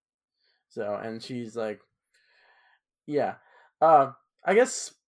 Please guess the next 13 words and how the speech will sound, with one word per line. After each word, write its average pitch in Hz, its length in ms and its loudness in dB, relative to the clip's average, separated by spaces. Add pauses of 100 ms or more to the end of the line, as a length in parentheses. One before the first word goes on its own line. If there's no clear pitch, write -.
(600)
slight 185 580 2
spoilers 190 840 -2
for 160 440 0
the 131 240 -4
end 160 340 -6
of 196 240 -2
Avatar: 214 440 0
The - 80 -2
Last 214 160 0
Airbender. 226 500 -2 (1200)
Um, 160 220 2 (960)
Av-, 247 340 6
uh, 196 360 8